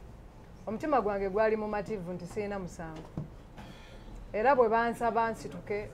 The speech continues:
nve mu ofiisi okumala ebbanga, actually, First Lady yagamba myezi ebiri.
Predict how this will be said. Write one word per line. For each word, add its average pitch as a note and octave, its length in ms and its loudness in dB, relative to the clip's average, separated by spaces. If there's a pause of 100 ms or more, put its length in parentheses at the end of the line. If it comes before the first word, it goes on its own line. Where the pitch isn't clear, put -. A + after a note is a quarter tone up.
nve G#3 180 2
mu G#3 160 0
ofiisi G#3 540 -4 (600)
okumala G#3+ 440 2
ebbanga, G#3 480 2
actually, G3 340 2
First C4+ 220 4
Lady C4+ 200 8
yagamba G#3 320 2
myezi G#3 320 0
ebiri. F3 340 -4